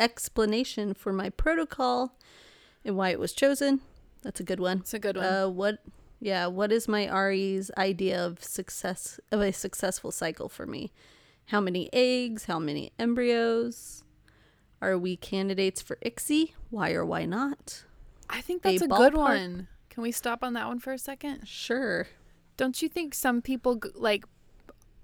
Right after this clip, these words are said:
Speaker 2: if you, leading up to I V F, you've probably compared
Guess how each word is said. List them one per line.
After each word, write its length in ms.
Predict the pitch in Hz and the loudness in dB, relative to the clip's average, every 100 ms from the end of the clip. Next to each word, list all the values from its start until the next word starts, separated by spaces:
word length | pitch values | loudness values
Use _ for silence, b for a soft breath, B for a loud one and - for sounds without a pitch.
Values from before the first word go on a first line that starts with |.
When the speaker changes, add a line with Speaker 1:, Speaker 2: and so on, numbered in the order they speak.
| - - - - - - - | -20 -20 -20 -20 -20 -14 -6
Speaker 2:
if 220 | 233 220 | -6 -2
you, 400 | 240 233 233 226 | 0 2 2 2
leading 480 | 220 - 240 247 240 | 0 -2 0 0 -2
up 80 | 233 | -4
to 140 | 233 | -4
I 100 | 202 | -2
V 180 | 208 196 | 0 0
F, 260 | 185 214 202 | 0 -2 -8
you've 140 | 202 | -2
probably 260 | 220 202 208 | 0 2 0
compared 720 | - 185 196 185 180 185 | -4 -8 -4 -2 -2 -4